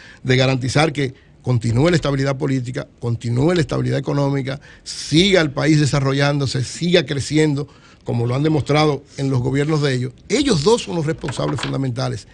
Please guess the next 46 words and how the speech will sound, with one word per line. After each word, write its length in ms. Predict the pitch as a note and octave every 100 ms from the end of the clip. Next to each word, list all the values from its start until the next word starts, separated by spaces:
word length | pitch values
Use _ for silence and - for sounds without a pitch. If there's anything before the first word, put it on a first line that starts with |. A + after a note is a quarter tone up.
| - - -
de 160 | B2 C#3
que 200 | C3+ D3+
esto 280 | E3 D#3 -
no 300 | C#3 C#3 D#3
vaya 320 | C3 C3+ C3+
a 20 | B2
acontecer. 420 | B2+ B2 - - - - - - - -
Algunos 380 | D3 D3 F#3+ E3
dicen, 260 | F#3 D#3 D#3
"Bueno, 220 | F#3 D3+
ya 320 | C#3 D#3+ E3+
la 100 | D#3+
situación 320 | C3+ C3+ B2 D3+
ha 20 |
llegado 200 | D#3 D#3+
tan 180 | F#3 G3
lejos 220 | B3 B3+
que 120 | G3+ C#3+ - -
hay 120 | C3
una 140 | D#3
situación 340 | C#3+ F#3 E3 A3
de 60 |
que 60 | F3
prácticamente 600 | D#3 E3 E3 D#3 F3+ F3
son 200 | C3 E3
enemigos". 420 | D#3 F3+ F#3+ B2+ B2
Yo 160 | D#3+ B3+
no 160 | A3+
creo 400 | G3+ G#3+ G#3 - - - - -
que 100 | B2+
sean 220 | D3 C#3+
enemigos, 560 | D3 D#3 D#3 C#3 B2 - - - - - - -
y 80 |
a 100 | C3
pesar 260 | C3 C3 E3+
de 80 | F#3
la 120 | F3
situación, 360 | D#3+ D#3 D3+ E3
a 60 |
mí 60 | D#3
me 100 | D#3
da 100 | D3+
la 60 |
impresión 500 | D#3 D3 C#3+ D#3+ C3+ - - - - - - -
de 220 | C#3 C#3
que 340 | C#3+ D3+ D3